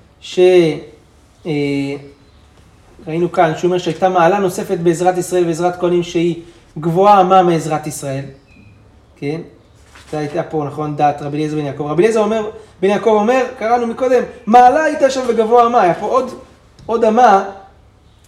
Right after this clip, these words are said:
שהיא הייתה, אה, גבוהה בעזרת כהנים מעזרת ישראל, עוד אמה.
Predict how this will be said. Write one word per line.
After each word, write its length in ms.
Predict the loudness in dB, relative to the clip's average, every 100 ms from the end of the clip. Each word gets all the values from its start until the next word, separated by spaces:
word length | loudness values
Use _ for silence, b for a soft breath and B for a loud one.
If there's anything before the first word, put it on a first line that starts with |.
| _ -20
שהיא 600 | -10 -4 0 0 0 -4 -14 b b b _
הייתה, 680 | -2 0 0 6 6 6 2 -4 -10 -6
אה, 480 | -2 -2 -2 -4 -8 -12 -12
גבוהה 460 | -2 0 2 2 0 -8 -16 -20 -20 -20 -10 0 2 4 2 -2 -6 -16 -20 _ _ _ _ _ _ -6
בעזרת 360 | -4 -2 -4 0
כהנים 300 | 0 2 0
מעזרת 340 | 0 0 -4
ישראל, 300 | -6 -6 -4
עוד 240 | 0 2 2
אמה. 300 | 2 0